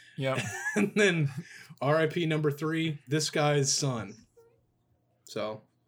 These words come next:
Speaker 1: It's a bit of a somber episode this week,
Speaker 2: Yeah.
Speaker 1: but
Speaker 2: Oh,
Speaker 1: we will.
Speaker 2: by the way, the name of the mountain is Mount Humphreys. I'm sorry, I meant to read that before we started.
Speaker 1: Exactly, yeah, that's important.
Speaker 2: Yeah.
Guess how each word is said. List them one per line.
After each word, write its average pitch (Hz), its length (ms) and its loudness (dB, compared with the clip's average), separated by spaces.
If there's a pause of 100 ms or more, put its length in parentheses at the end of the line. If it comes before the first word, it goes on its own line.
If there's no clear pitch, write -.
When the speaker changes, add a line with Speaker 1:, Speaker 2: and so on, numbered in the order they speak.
(220)
Speaker 1:
It's - 120 -10
a 151 100 -2
bit 165 160 4
of 185 60 2
a 170 40 4
somber 156 440 6
episode 127 420 0
this 120 180 -4
week, 117 140 -4
Speaker 2:
Yeah. 117 200 0
Speaker 1:
but 117 80 2
Speaker 2:
Oh, 160 100 6
Speaker 1:
we 127 80 0
will. 127 260 -2 (300)
Speaker 2:
by 175 100 4
the 180 60 6
way, 175 80 4
the 160 80 4
name 180 180 6
of 196 60 4
the 180 40 4
mountain 147 260 4
is 123 120 2
Mount 127 360 2
Humphreys. 110 580 -4
I'm 117 80 -6
sorry, 110 320 -4
I 107 140 -6
meant 113 280 -6
to 113 80 -4
read 110 280 -8
that 107 180 -2
before 113 180 -8
we 113 80 -8
started. - 480 -2
Speaker 1:
Exactly, 131 640 2
yeah, 113 200 2
that's 117 160 -4
important. 120 580 -4
Speaker 2:
Yeah. 113 240 -4